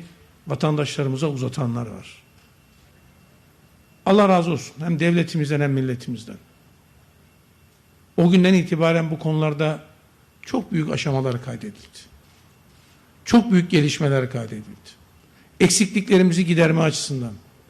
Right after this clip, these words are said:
yapılabilecekler açısından çok ama çok mesafe kat edildi.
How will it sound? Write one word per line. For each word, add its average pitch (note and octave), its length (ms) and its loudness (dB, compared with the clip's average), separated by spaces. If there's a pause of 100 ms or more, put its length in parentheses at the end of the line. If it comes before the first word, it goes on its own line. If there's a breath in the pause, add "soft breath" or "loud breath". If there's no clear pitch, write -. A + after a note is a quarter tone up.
(880)
yapılabilecekler F#3 840 4
açısından E3 600 0 (840)
çok G#3 340 2 (640)
ama D3 340 0 (420)
çok G#3 240 0
mesafe C3+ 440 -2
kat - 200 -14
edildi. F#2+ 320 -18